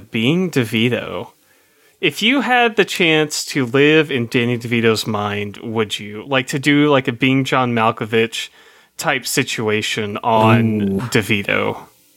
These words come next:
Speaker 2: I don't know if I would. I think I like him more, like,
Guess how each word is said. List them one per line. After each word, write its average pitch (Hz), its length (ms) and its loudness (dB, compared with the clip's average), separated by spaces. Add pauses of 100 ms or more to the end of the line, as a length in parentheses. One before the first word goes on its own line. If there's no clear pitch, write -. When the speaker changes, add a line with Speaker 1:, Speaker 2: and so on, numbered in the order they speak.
(1300)
Speaker 2:
I 143 160 -2
don't 185 180 0
know 233 200 2
if 208 140 -4
I 220 80 2
would. 170 320 2
I 135 160 0
think 202 260 0
I 202 120 2
like 175 340 2
him 147 680 0
more, 127 580 2 (520)
like, 123 420 -2